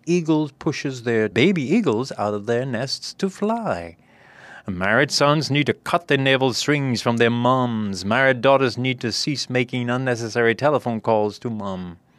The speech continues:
<laughs> Parents must stop probing into the private lives of their children. They must give their children the space to do what they are able to do,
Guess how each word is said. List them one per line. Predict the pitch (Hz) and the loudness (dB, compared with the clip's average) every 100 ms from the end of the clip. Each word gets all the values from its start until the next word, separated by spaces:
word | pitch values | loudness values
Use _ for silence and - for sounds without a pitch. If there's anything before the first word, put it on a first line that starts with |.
| _ | _
<laughs> | - 131 143 190 208 - - - | -4 -4 -6 -10 -8 -8 -12 -2
Parents | - 214 196 160 | 2 6 4 4
must | 160 - | 0 2
stop | 180 175 - _ | 4 4 2 _
probing | - 135 156 175 165 170 | -2 4 8 8 8 6
into | 160 151 143 143 | 4 0 0 0
the | 131 | 0
private | - - 143 147 135 | 0 2 4 6 4
lives | 127 120 131 135 123 | 4 6 6 6 4
of | 117 | 2
their | 117 110 | 4 4
children. | - - 143 110 98 90 87 85 _ _ | 2 -4 -4 -2 -2 -4 -8 -14 _ _
They | 107 | -2
must | 101 104 92 | 0 -2 -2
give | 92 151 156 | 2 2 4
their | 143 | 2
children | 135 143 131 131 | 2 0 0 -2
the | 120 | -2
space | - 143 147 135 | 0 2 2 0
to | 135 | -2
do | 135 | -2
what | 131 143 147 | 2 2 2
they | - 110 143 220 | -2 2 2 2
are | 147 135 | 2 2
able | 135 143 151 | 2 0 -2
to | 139 | -6
do, | 147 226 156 | -6 -4 -6